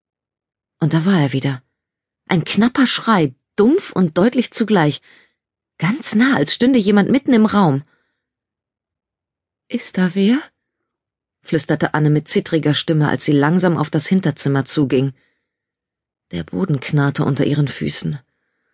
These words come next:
Und obwohl sich alles in ihr verkrampfte, versuchte Anne, sich hinter der Tür ein beschauliches Szenario vorzustellen.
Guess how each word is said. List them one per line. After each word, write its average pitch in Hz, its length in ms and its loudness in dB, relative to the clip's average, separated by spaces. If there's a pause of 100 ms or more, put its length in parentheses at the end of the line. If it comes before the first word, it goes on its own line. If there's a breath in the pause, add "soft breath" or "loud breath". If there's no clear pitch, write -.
(680)
Und 156 200 -4
obwohl 175 320 -2
sich - 240 -4
alles 185 260 -2
in - 140 -4
ihr 165 160 -2
verkrampfte, 156 840 -4 (520)
versuchte 180 560 0
Anne, 185 220 2
sich 175 160 -4
hinter 196 240 2
der 151 180 0
Tür 202 300 0
ein 165 100 0
beschauliches 202 640 0
Szenario 180 560 2
vorzustellen. 139 800 -2